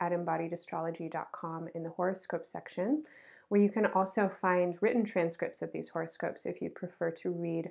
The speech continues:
rather than listen. All right, my friend, <laughs> we enter into Sagittarius season with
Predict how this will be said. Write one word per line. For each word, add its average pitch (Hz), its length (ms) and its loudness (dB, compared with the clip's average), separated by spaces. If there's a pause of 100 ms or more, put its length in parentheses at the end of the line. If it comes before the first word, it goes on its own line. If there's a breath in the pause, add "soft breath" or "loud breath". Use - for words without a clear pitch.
rather 165 340 -2
than 156 140 -4
listen. - 400 -8 (2250 loud breath)
All 196 120 4
right, 180 320 6 (300 loud breath)
my 180 300 4
friend, 185 640 8 (120)
<laughs> - 120 -2
we 208 240 8
enter 214 400 8
into 185 500 4
Sagittarius 175 840 2
season 175 500 -2
with 170 240 0